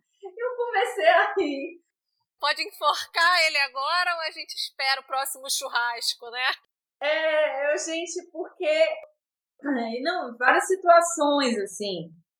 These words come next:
Speaker 1: né? Quando, é, em vários momentos eu tive que,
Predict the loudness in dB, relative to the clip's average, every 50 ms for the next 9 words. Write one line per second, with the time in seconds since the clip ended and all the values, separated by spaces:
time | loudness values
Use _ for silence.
0 | _ _ _ _ _ _ _ -4 -2 0 2 2 2 0 0 0 0 2 2 2
1 | 0 0 2 4 4 4 4 2 2 2 4 2 2 0 -2 -2 2 2 4 4
2 | 4 2 0 -2 -2 -2 -2 -2 -2 -2 -4 -4 -6 -8 -4 0 2 2 2 0
3 | -2 -4 -6 -6 -6 -8 -8 -8 -6 -4 -2 -2 -2 -4 -6